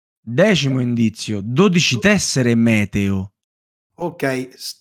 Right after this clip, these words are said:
Speaker 1: Undicesimo indizio, non vuoi che arrivi fino in fondo? Va benissimo.
Speaker 2: K due?
Speaker 1: K due. Pensa che io ti avrei detto ancora due indizi che magari ti facevano cambiare idea,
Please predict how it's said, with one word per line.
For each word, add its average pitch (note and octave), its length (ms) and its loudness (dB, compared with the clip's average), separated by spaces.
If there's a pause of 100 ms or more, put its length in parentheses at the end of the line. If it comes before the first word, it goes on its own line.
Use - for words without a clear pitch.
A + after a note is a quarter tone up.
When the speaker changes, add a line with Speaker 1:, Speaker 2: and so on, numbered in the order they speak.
(100)
Speaker 1:
Undicesimo F#3+ 840 2
indizio, C#3 420 2
non G3+ 160 4
vuoi D4 160 6
che C4 80 4
arrivi C4 240 4
fino C4+ 160 4
in C#4+ 80 4
fondo? E4+ 300 2
Va A#3 100 6
benissimo. D3+ 840 0 (1080)
Speaker 2:
K F#3 340 0
due? G3 640 0 (720)
Speaker 1:
K C4+ 440 -4
due. A#2 500 0
Pensa - 360 0
che D#3+ 80 4
io A#3+ 100 4
ti D#3 60 2
avrei D3 200 4
detto C#3+ 300 0
ancora E3+ 340 2
due F3+ 300 4
indizi E3+ 400 2
che B2+ 100 2
magari C#3+ 260 4
ti B2+ 100 2
facevano A#2+ 320 2
cambiare A2+ 340 2
idea, A#2+ 380 2